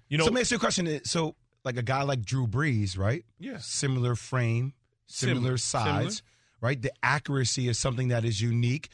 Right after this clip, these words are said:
Speaker 2: That's what you hear Tyreek Hill talk a lot about with Tua, like, the accuracy of it.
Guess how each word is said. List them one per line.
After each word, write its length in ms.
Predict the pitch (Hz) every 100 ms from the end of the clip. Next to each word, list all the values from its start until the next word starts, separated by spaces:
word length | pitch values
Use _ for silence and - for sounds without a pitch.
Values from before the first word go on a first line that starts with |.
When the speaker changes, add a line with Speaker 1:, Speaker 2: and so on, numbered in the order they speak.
| - _ -
Speaker 2:
That's 240 | 127 -
what 80 | 147
you 80 | 131
hear 200 | 135 131
Tyreek 400 | 131 127 131 -
Hill 200 | 143 123
talk 280 | 123 120
a 40 | 113
lot 220 | 120 123
about 360 | 113 117 110 - - _
with 240 | 107 147 -
Tua, 280 | - 131 135
like, 200 | 120 -
the 100 | - -
accuracy 720 | 123 139 - 139 120 - 127 113
of 200 | 110
it. 120 | 120